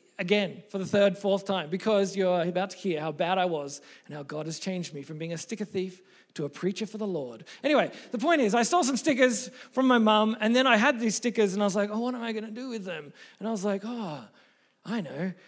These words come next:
I'll stick them somewhere my mum will never find them, under her bed." So I went and I climbed under her bed and I stuck the stickers around under her bed. And then I was, like, so satisfied. And then I was like, "Oh, no, I'm not." And then my mum found out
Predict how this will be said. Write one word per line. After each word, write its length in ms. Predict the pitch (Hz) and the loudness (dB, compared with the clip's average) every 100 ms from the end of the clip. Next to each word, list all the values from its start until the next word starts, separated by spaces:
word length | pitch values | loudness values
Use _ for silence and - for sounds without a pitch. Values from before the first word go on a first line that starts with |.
| _ | _
I'll 120 | - 175 | -10 -8
stick 260 | - 262 | -6 -4
them 140 | 240 196 | -2 -2
somewhere 300 | 233 214 196 | 0 0 0
my 120 | 180 | 0
mum 260 | 202 226 | 2 2
will 100 | 233 | 2
never 220 | 226 220 226 | 2 0 -2
find 320 | 269 269 240 | -4 -2 -2
them, 220 | 151 127 - _ _ - | -2 -8 -18 _ _ -6
under 260 | 233 240 | -2 0
her 180 | 214 233 | 0 -2
bed." 400 | 214 269 190 - - - | 0 0 0 -6 -16 -10
So 140 | - | 2
I 160 | 254 269 | 6 8
went 240 | 285 277 - - - - - - - - | 8 4 -4 -14 -16 -4 -4 -4 -10 -6
and 100 | 254 | 0
I 60 | 277 | 2
climbed 320 | 226 285 277 | 4 4 6
under 160 | 269 240 | 4 4
her 120 | 233 | 4
bed 200 | 277 254 | 4 4
and 100 | 214 | 2
I 80 | 208 | 0
stuck 300 | - 254 - | 0 -2 -2
the 80 | |
stickers 340 | 202 269 254 208 | -4 0 0 2
around 280 | 208 196 208 | 2 2 2
under 180 | 226 | 2
her 80 | 214 | 4
bed. 340 | 185 220 185 175 | 6 4 4 0
And 140 | 202 | 2
then 60 | 226 | 4
I 40 | |
was, 100 | 214 | 4
like, 220 | 220 208 | 4 2
so 280 | - 302 269 | 0 0 0
satisfied. 760 | 262 269 214 185 196 180 185 185 | -2 -2 -2 -2 0 2 0 0
And 160 | 208 | -2
then 20 | |
I 40 | 220 | 0
was 120 | 190 | 2
like, 200 | 196 165 - - - - - | 0 0 -8 -20 -20 -20 -8
"Oh, 360 | - 220 175 151 | -2 0 -2 2
no, 300 | 196 226 185 | 4 6 4
I'm 300 | 156 156 196 | 0 -4 0
not." 440 | 285 247 151 - - - | 2 2 -2 -6 -16 -4
And 100 | 233 | 0
then 100 | 320 | 4
my 140 | 285 | 6
mum 340 | 226 262 311 254 | 6 4 2 0
found 340 | - 214 185 | 2 2 4
out 320 | 175 165 160 | 2 0 -6